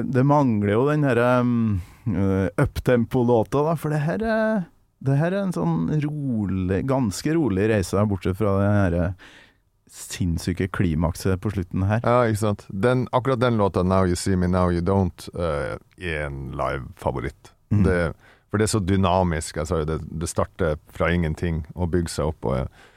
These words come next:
Speaker 2: er veldig, en sånn låt som man, eh, gleder seg til å spille, eh,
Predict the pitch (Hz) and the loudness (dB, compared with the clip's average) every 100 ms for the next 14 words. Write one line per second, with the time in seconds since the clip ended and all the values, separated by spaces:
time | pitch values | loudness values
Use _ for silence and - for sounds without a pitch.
0 | _ _ - 85 85 85 78 67 55 - | _ _ -6 0 2 2 0 -2 -4 -8
1 | - - _ _ - 95 101 95 92 - | -14 -20 _ _ -4 2 4 4 2 0
2 | - 85 78 76 71 78 - 80 71 78 | -4 -2 -2 -4 -6 -10 -10 -8 -8 -8
3 | - - - 87 87 78 - 78 73 - | -10 -10 -10 -4 -2 -2 -4 -4 -4 -2
4 | - 78 71 - - - 78 76 71 | 0 -2 -2 -10 -14 -4 0 0 -2